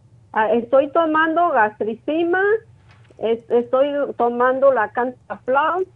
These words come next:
estoy to-, estoy tomando el colostro y este, el probiótico, no, este, ¿cómo se llama? El probiótico de cincuenta y cinco billones,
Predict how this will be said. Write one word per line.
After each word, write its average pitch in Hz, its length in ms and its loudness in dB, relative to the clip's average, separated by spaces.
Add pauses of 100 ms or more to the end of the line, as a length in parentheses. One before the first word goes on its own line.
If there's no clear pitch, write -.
(240)
estoy 247 460 -2
to-, 262 240 0
estoy 247 380 0
tomando 247 440 0
el 247 140 0
colostro 302 880 0 (640)
y 226 240 0
este, 233 460 0
el 220 160 0
probiótico, 262 760 -4
no, 220 160 -2
este, 240 220 -2
¿cómo 247 180 -6
se 269 80 -6
llama? 247 120 2
El 240 40 -12
probiótico 254 520 0
de 247 100 2
cincuenta 226 400 -2
y 226 60 -6
cinco 254 340 -2
billones, 294 560 -2